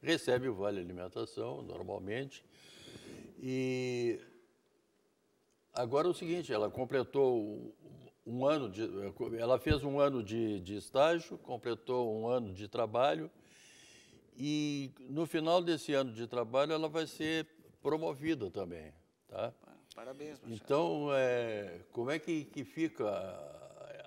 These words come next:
Speaker 1: Aumenta tudo? Não aumenta? Como é que é, doutor Paulo?
Speaker 2: Depende.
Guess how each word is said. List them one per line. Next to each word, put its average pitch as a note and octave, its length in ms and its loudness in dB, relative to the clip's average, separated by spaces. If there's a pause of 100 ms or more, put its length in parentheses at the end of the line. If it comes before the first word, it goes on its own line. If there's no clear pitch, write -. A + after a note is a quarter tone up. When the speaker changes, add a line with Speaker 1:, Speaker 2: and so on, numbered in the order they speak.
Speaker 1:
Aumenta G#2 580 0
tudo? C#3 960 -4 (340)
Não G#2+ 140 -2
aumenta? C3 640 -2
Como C3 180 -8
é B2+ 60 -2
que A#2 120 -6
é, A2 120 0
doutor - 220 -14
Paulo? - 140 -16
Speaker 2:
Depende. C#3 560 -6